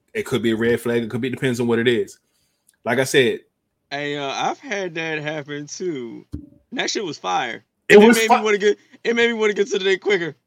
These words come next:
Speaker 2: <laughs>
Speaker 1: Fam, fam, that is a fire move. I'm riding up to the restaurant.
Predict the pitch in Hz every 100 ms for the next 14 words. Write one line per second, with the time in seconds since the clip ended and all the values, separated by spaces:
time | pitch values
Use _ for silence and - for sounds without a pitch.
0 | _ _ _ - 285 190 180 143 107 -
1 | - - 202 202 180 131 110 - - -
2 | - 180 220 226 214 - 185 190 190 196
3 | 214 330 262 131 - - - - - -
4 | - - - - - - - - - -
5 | 156 160 151 190 247 240 233 - 240 226
6 | 226 - 214 233 226